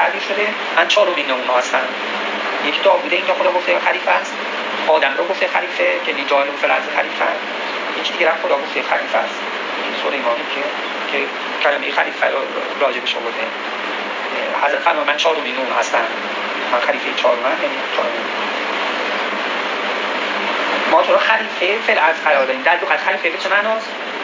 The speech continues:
خلف، پشت سرش، یعنی جانشین. خلیفه کیه ایشون؟ خلیفة الله. خلیفة الله یعنی، اه، کار خدایی می‌کنه دیگه، اون الله، ایشون در خلف اون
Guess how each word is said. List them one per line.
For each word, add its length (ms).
خلف، 240
پشت 140
سرش، 180
یعنی 240
جانشین. 360
خلیفه 340
کیه 280
ایشون؟ 300
خلیفة 240
الله. 600
خلیفة 320
الله 240
یعنی، 160
اه، 1300
کار 160
خدایی 280
می‌کنه 260
دیگه، 120
اون 200
الله، 480
ایشون 220
در 120
خلف 320
اون 280